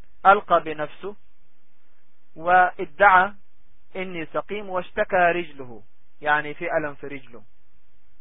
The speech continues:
"لا أستطيع أن أذهب معكم." ده ممثل كبير، ده مش بس راجل بيكذب يعني. ده هنا عملوا من إبراهيم ممثل يعني مخادع من الدرجة الأولى.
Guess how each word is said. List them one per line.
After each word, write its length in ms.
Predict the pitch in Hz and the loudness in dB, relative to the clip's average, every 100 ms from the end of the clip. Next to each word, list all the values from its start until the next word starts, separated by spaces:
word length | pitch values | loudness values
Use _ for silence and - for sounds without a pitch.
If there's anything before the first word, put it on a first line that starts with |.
| - | -10
"لا 260 | 147 180 180 | 6 8 8
أستطيع 380 | - 151 156 147 | 6 -4 -2 -2
أن 80 | |
أذهب 240 | 139 135 123 | -4 -8 -8
معكم." 340 | 120 107 - - - - - - | -6 -8 -8 -10 -10 -10 -10 -8
ده 120 | - | -2
ممثل 480 | 156 156 185 - 160 | -2 -2 -6 -6 -8
كبير، 360 | 147 147 180 135 | -8 -8 -6 -8
ده 140 | 127 | -8
مش 180 | 135 - | -10 -8
بس 240 | 147 143 | -8 -8
راجل 300 | 143 147 135 | -4 -4 -4
بيكذب 360 | 123 143 - 104 | -8 -10 -10 -10
يعني. 200 | 95 85 - - - - - - - - - - - - - - - - | -10 -10 -10 -10 -10 -10 -10 -10 -10 -10 -10 -10 -10 -10 -10 -10 -10 -10
ده 120 | - | -6
هنا 200 | 143 170 | -4 4
عملوا 360 | 160 196 202 160 | 6 6 4 -2
من 200 | 151 135 | -6 -8
إبراهيم 500 | 135 139 156 190 190 | -4 -2 -2 -4 -4
ممثل 800 | 151 160 190 - - 185 180 170 | -6 -4 -4 -6 -6 -6 -6 -6
يعني 760 | 143 131 127 127 127 127 127 123 | -2 0 0 -4 -10 -12 -10 -10
مخادع 580 | 127 - 170 175 160 | -10 0 4 4 2
من 200 | 143 131 | -4 -6
الدرجة 460 | 131 - 165 165 147 | -8 -4 -2 -2 -4
الأولى. 380 | 135 175 147 | -8 -10 -10